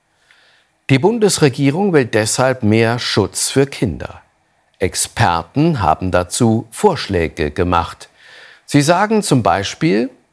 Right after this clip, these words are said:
Kinder unter dreizehn Jahren sollen gar keine sozialen Medien nutzen.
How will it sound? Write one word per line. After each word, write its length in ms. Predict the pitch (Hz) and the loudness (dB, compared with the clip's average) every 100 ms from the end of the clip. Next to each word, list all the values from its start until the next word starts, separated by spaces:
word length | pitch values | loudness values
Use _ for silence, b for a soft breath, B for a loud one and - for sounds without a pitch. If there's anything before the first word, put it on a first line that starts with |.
| _ _ | _ _
Kinder 600 | - 185 220 214 214 220 - | 0 2 2 0 0 -4 -2
unter 420 | 160 190 160 131 | -2 0 0 0
dreizehn 640 | - 92 82 82 - 82 | 0 -2 -2 -2 -4 -2
Jahren 640 | 82 71 85 101 151 170 B B | 0 2 2 2 0 0 B B
sollen 540 | _ - 139 165 190 185 | _ 0 0 0 -4 0
gar 320 | 180 117 - | 0 0 -8
keine 400 | - 87 85 101 | -6 -4 0 -2
sozialen 800 | 101 131 - 101 82 85 92 104 | 0 -2 -2 0 0 0 -4 -6
Medien 580 | 98 95 87 92 107 139 | -4 -2 -2 -2 -2 -2
nutzen. 480 | 135 127 - - - | 0 0 0 -8 -10